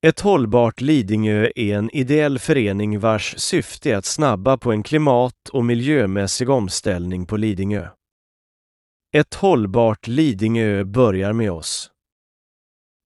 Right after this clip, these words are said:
Genom att agera för klimatet och miljön kan vi skapa hälsosammare liv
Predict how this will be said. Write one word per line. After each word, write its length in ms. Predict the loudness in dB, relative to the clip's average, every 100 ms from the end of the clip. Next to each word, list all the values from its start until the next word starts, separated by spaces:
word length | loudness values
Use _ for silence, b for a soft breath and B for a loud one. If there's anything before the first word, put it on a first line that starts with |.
| 0
Genom 300 | 4 6 4
att 140 | 4
agera 500 | 2 2 2 2 0
för 240 | 4 2
klimatet 760 | 2 0 2 2 2 -2 -4 -2
och 180 | -2 0
miljön 720 | 0 0 0 0 0 -2 -6
kan 220 | -4 -2 -2
vi 80 |
skapa 500 | -4 0 0 0 -2
hälsosammare 1000 | -2 -2 -4 -4 -6 -4 -2 -2 -2 -2
liv 420 | -2 -4 -8 -14